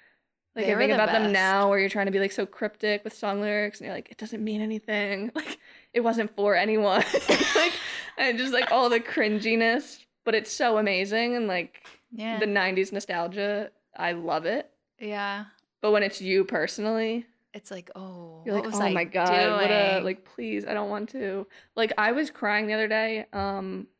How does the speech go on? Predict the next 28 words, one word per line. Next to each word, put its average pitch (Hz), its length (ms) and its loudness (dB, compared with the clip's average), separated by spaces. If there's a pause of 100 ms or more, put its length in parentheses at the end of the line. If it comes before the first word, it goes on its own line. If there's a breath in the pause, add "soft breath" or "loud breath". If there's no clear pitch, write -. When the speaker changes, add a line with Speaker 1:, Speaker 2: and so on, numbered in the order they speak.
(800)
Speaker 1:
who's 262 200 -8
the 370 100 -8
guy 214 220 -2
that 196 100 -4
we 190 100 -4
love 185 280 -4
on 190 120 -8
Instagram 190 640 -10
who 220 100 -12
posts 220 300 -14
all, 226 140 -8
like, 214 180 -12
the 233 60 -12
millennial 220 640 -10 (1400)
Speaker 2:
Rod? 208 500 -12 (120)
Speaker 1:
Yes. 202 600 0 (560)
Speaker 2:
It's, 226 120 -14 (360)
is 220 140 -12
that 220 200 -8
what 269 120 -10
his 262 240 -12
Speaker 1:
I 233 80 0
Speaker 2:
name 233 80 -2
Speaker 1:
think 262 160 0
Speaker 2:
is? 330 40 -8
Speaker 1:
so. 190 260 -2 (220)
Speaker 2:
Just - 240 -8
Rod? 214 400 -8